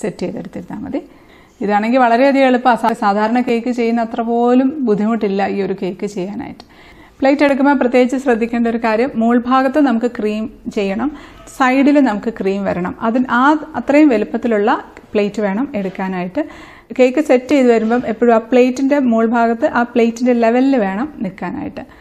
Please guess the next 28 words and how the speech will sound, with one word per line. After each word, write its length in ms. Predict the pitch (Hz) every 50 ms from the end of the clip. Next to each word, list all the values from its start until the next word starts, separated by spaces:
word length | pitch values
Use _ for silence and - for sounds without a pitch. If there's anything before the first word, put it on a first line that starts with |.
| - - _ -
ക്രീം 260 | - 240 220 220 220 214
അടക്കം. 320 | 185 214 202 - - - - 294 - _ - -
അപ്പോൾ 160 | 220 269 277 277 277 -
അതിനനുസരിച്ചുള്ള 800 | 226 220 254 269 262 233 226 233 - 233 226 - 247 220 226 269 285 269
ഹൈറ്റിലുള്ള 560 | 262 233 214 220 220 - 226 202 190 196 233 302 - - 339 - - - - -
പ്ലേറ്റ് 260 | 190 185 185 185 208 180
വേണം 140 | 190 196 202
കേട്ടോ 120 | - - 196 185
എടുക്കാനായിട്ട്. 540 | 185 180 - 233 233 226 220 - 233 - 392 - - - - - - - - -
ഇനിയാണ് 260 | 254 269 277 277 262 262 254
നമ്മുടെ 240 | 254 247 247 254 254 254 - - - -
മിൽക്ക് 200 | 220 220 226 - 247
കേക്കിൻ്റെ 300 | 233 233 247 240 240 226 226 - - 214 214
ഇമ്പോർട്ടൻ്റ് 480 | 202 220 214 220 220 220 240 233 233 220
ആയിട്ടുള്ള 240 | 208 208 214 202 202 202
ഒരു 60 | 202 -
പാർട്ട് 240 | 190 - - - - 196
വരുന്നത്. 300 | 180 226 190 180 185 233 285 - - - - - - - - - - - 220
മിൽക്കിന്റെ 400 | 220 233 226 226 247 226 226 233 233
മിക്സ് 220 | 214 196 - - - 226
നമ്മൾ 160 | 202 196 190 202 - -
റെഡിയാക്കി 380 | 214 196 180 202 202 196 - - -
എടുക്കുകയാണ്. 360 | 196 185 - 214 214 214 285 311 - - -
ഒരു 120 | 254 262 269 269
കപ്പ് 220 | 208 - - 285 - - - - -
പാലാണ് 400 | 202 190 190 190 190 180 214 - -
ഒഴിച്ചു 180 | 196 - - 214
കൊടുക്കുന്നത്. 420 | 208 202 196 214 208 208 220 262